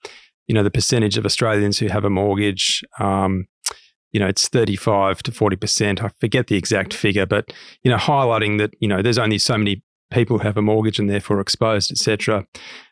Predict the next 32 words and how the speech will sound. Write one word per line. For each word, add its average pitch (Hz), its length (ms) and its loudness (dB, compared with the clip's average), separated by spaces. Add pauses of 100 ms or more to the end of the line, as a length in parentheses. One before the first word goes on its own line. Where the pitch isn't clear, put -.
But 151 120 2
the 160 80 4
fact 170 320 0
is 131 160 4
that 127 120 0
residential 113 520 0
real 117 180 2
estate 107 220 0
in 101 80 -4
this 101 160 -2
country 107 440 -2
is - 240 -2 (580)
in 135 140 4
the 120 120 6
order 113 160 2
of 98 100 -2
ten 113 240 0
trillion. 165 480 2 (380)
Uh, 107 220 0
it's 117 160 -2
been 120 260 2
on 110 120 0
an 104 160 0 (100)
almost 117 680 0 (140)
uninterrupted 110 760 0
move 104 300 2
higher 107 460 0 (420)
over 107 200 2
many, 107 260 2
many 101 200 0
years, 113 440 0
with - 280 -4